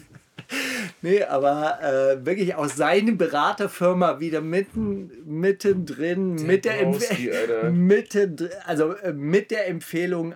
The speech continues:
Speaker 1: an Angela Merkel auf der Asienreise in China doch bitte ein gutes Wort für die Firma einzulegen, damit man dort also auch in den Bezahlanbietermarkt vordringen kann. Also mittlerweile, äh,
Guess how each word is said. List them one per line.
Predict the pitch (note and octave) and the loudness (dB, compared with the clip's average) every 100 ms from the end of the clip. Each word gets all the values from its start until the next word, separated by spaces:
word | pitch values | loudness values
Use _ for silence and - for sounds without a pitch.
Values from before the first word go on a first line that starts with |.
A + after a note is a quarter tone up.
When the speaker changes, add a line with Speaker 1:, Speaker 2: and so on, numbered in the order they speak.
| - | -2
Speaker 1:
an | E3 F#3+ | -2 -2
Angela | D#3+ E3+ D#3+ C#3 | -6 -4 -2 -2
Merkel | C#3 C3+ - D3 C3 | -2 -4 -4 -6 -4
auf | D3 D#3+ | -2 -2
der | - D3+ D3 C#3 C3 | -2 -2 0 0 0
Asienreise | C3+ C3+ C#3+ C3+ B2 A#2 A#2+ A2+ B2 A#2 A#2+ | -2 -2 -6 -6 -4 -4 -4 -4 -4 -2 -4
in | D3+ D3 F3 | -2 -2 -2
China | E3+ C#3 C3+ C3 B2+ B2 | -4 -10 -8 -6 -6 -4
doch | B2+ - | -4 -6
bitte | - D#3+ D3+ D3 | -4 -4 -2 -2
ein | C3+ C3 | -2 -4
gutes | B2 F3 F3+ E3 A#2 | -4 -2 -2 -6 -4
Wort | C3 C#3 - | -2 -2 -2
für | C3+ | -6
die | C3 | -6
Firma | - C3 B2+ | -6 -8 -6
einzulegen, | A#2+ B2 B2+ C3 A#2 - - - - - - A#2 A#2+ A#2 A#2+ A2 | -6 -8 -8 -8 -8 -10 -16 -14 -14 -16 -12 -6 -4 -4 -4 -6
damit | A2+ A2+ - | -4 -6 -6
man | A2+ A2 G2 | -8 -8 -6
dort | G#2+ A2+ C3 C#3+ - | -4 0 0 -2 -4
also | A#2 A2+ G#2+ | -6 -4 -4
auch | A2+ A#2+ B2+ | -2 0 0
in | C3 A#2 | -2 -6
den | A#2 | -6
Bezahlanbietermarkt | G2+ A2 A2 A#2+ A2+ A#2 A2+ G#2+ G#2 G#2 G#2+ F2+ A#2+ | -6 -6 -6 -6 -6 -8 -8 -8 -8 -10 -10 -12 -18
vordringen | - B2 B2+ A#2+ A#2+ A#2 | -10 -6 -6 -6 -8 -8
kann. | G#2+ A2+ A#2+ | -8 -8 -8
Also | A2+ A#2 | -8 -6
mittlerweile, | C3+ C3+ B2+ C#3+ C#3 C#3 | -2 0 2 2 2 0
äh, | D3 C3 C3 | 0 4 4